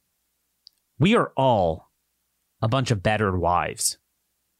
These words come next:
That's really what we've become. We have become like a bunch of fools that start blaming ourselves. "Oh, we didn't support enough Republicans." There's this whole debate going on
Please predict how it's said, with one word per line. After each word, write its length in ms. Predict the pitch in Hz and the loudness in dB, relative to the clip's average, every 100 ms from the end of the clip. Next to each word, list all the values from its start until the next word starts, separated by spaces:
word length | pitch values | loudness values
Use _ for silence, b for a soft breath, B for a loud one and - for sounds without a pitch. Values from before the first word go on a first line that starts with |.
| _ _ _ _ - | _ _ _ _ -6
That's 320 | 170 - - | -4 -4 -6
really 320 | 98 139 131 | 0 2 2
what 180 | 107 104 | 2 2
we've 220 | 107 87 | 0 0
become. 480 | 95 - 95 85 78 _ _ _ _ _ _ _ _ _ _ _ _ b b b b | -2 -2 -4 -4 -8 _ _ _ _ _ _ _ _ _ _ _ _ b b b b
We 240 | 104 135 | 2 4
have 220 | 190 214 180 | 4 2 2
become 680 | 208 - 113 92 82 90 - _ _ _ _ _ _ _ _ _ _ | 0 0 -2 0 0 -4 -10 _ _ _ _ _ _ _ _ _ _
like 220 | 131 135 - | -2 -2 -2
a 60 | |
bunch 240 | 127 160 143 | -2 0 0
of 100 | 123 | -2
fools 720 | - 196 127 69 - - - _ _ _ _ _ _ _ - | 0 2 2 -2 -4 -4 -6 _ _ _ _ _ _ _ -4
that 160 | 143 - | -2 0
start 280 | 175 147 | 0 0
blaming 420 | 117 120 160 170 156 | 0 0 2 0 2
ourselves. 720 | 143 135 147 143 143 147 - | 0 2 2 2 2 0 0
"Oh, 180 | 165 165 | 2 2
we 180 | 143 165 | 2 2
didn't 200 | 175 156 | 2 0
support 380 | - - 180 156 | -2 -2 0 2
enough 240 | 156 151 | 0 0
Republicans." 720 | 151 - 143 156 156 147 139 B B B | -2 -2 0 0 0 -2 -2 B B B
There's 160 | 180 | 2
this 160 | 160 - | 2 0
whole 180 | 220 254 | 0 0
debate 540 | 196 131 139 151 - | 0 0 -2 -2 -2
going 280 | 147 139 131 | 0 2 2
on 420 | 113 120 92 76 | 0 0 -2 -4